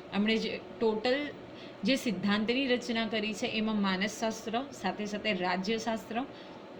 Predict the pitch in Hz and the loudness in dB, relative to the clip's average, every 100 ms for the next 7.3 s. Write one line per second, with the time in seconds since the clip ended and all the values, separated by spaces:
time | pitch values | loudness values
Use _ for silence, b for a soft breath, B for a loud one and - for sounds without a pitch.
0 | - - - - - - - - 233 262 | -14 -14 -16 -14 -14 -14 -14 0 4 4
1 | - 254 - 247 196 170 - 170 165 B | 4 4 4 0 0 -2 -2 -6 -6 B
2 | B - 196 214 214 254 - - - - | B -2 0 2 4 2 2 -6 -12 -8
3 | - 220 190 247 240 202 226 214 247 277 | 0 2 6 4 4 2 2 2 0 0
4 | - 220 269 - 180 180 220 220 202 196 | 0 0 0 0 0 0 0 2 2 0
5 | 262 277 220 220 202 185 190 220 - 175 | -4 -4 0 2 2 2 0 -2 -2 0
6 | 190 190 190 202 190 175 - 175 175 170 | 2 2 2 0 0 -2 -4 -4 -4 -2
7 | 165 170 165 | -4 -4 -8